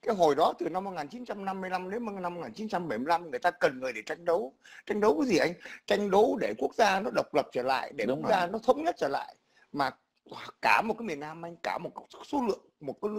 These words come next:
Speaker 1: lực lượng quân đội khổng lồ đứng hẳn về một phía này chống lại cái dòng chảy của lịch sử. Đấy là thực, mình chỉ kể một thời gian rất là ngắn mà anh em mình sống ở trong Nam. Kể từ năm một nghìn chín trăm năm mươi lăm đến năm một nghìn chín trăm bảy mươi lăm, có hai mươi năm thôi đó. Là, là, là,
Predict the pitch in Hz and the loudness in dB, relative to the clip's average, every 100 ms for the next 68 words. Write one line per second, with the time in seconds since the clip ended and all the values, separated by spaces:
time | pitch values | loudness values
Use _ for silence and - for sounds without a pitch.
0 | 165 - - 156 - 196 175 - - 113 | -4 -6 2 2 4 2 4 2 0 -4
1 | 175 139 117 - - - 214 233 370 - | 2 4 4 0 -6 -12 -2 0 0 -2
2 | 151 226 180 143 - 226 - - - - | -2 2 2 0 -4 0 0 0 -4 2
3 | 269 480 453 - - 226 139 120 95 107 | 2 4 -2 -4 -8 -6 -6 -6 -10 -8
4 | 143 120 - 95 107 _ _ _ _ _ | -10 -10 -14 -20 -20 _ _ _ _ _
5 | _ - _ _ _ - 233 311 175 - | _ -20 _ _ _ 0 0 2 0 2
6 | 131 - - 147 143 135 131 - 110 110 | -2 -4 -2 0 0 0 -2 0 2 4
7 | 185 208 135 165 160 240 196 151 165 196 | 2 0 0 0 -2 -2 -2 -2 -6 -6
8 | 117 - 160 180 170 151 123 151 254 226 | -8 -6 -4 -4 -2 -4 -4 -4 -4 -6
9 | 156 151 151 - - - _ 117 127 170 | -6 -6 -8 -12 -20 -20 _ 2 4 4
10 | 190 147 143 254 220 180 175 170 170 165 | 2 0 0 0 2 2 0 2 2 2
11 | 180 208 190 170 120 196 196 139 98 95 | 0 -2 -4 -6 -6 -4 -2 0 -2 -4
12 | _ _ - 110 143 165 175 226 240 233 | _ _ 0 2 4 2 2 2 4 4
13 | 233 226 233 262 _ _ - - - 131 | 2 0 -2 -4 _ _ -20 -18 0 2
14 | 101 - 123 113 101 113 | 2 2 4 4 0 -4